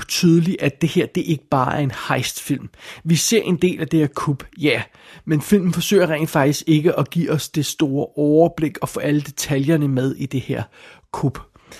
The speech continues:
Og til gengæld så er den, så er den, øh, overraskende grundig, når det gælder politiets involvering.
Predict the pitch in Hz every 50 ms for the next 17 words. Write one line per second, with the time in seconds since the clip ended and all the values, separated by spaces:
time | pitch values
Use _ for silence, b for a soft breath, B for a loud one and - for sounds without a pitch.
0 | B B B B B B B B B B B B B B B - 170 165 165 131
1 | - - _ _ - 196 - 247 254 254 285 240 302 - - 226 202 180 208 185
2 | - 165 - 220 202 196 202 185 160 160 151 139 - - 160 165 180 190 185 175
3 | - - 190 175 165 - - 160 160 170 165 208 202 180 170 143 139 - 160 -
4 | - - - - 160 139 - - - 311 269 254 - - 156 143 139 131 120 -
5 | 135 - - 113 117 117 117